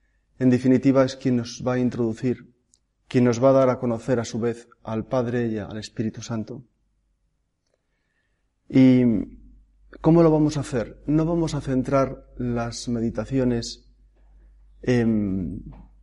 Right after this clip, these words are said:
en el Evangelio tal cual, o como solemos hacerlo. Es decir, el Evangelio se puede dividir entre lo que Jesucristo hizo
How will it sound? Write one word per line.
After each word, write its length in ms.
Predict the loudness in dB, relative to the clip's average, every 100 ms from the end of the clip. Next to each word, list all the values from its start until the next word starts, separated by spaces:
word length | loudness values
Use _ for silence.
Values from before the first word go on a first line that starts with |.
| _ _ _ _ _ -14 -2
en 100 | 2
el 120 | 2
Evangelio 640 | 2 -2 -2 0 2 0
tal 240 | 0 -4 -2
cual, 340 | -2 -2 -4 -8
o 120 | -6
como 240 | -2 -2
solemos 420 | -2 0 2 2
hacerlo. 500 | -2 -4 -4 -2 -8
Es 60 | -10
decir, 220 | -6 -2
el 80 | 2
Evangelio 680 | 2 0 0 2 4 4 0 -10 -20 -20 -20 _ _ _ _
se 200 | 2 4
puede 720 | 8 8 8 6 2 -6 -20 _ _ _ _ _ _ -10
dividir 500 | 0 4 6 8 10
entre 560 | 8 6 4 2 2 -2
lo 220 | -2 -2
que 180 | 0 -2
Jesucristo 1000 | -2 -10 -10 -6 -2 -2 0 0 0 2
hizo 560 | 2 4 2 0 -2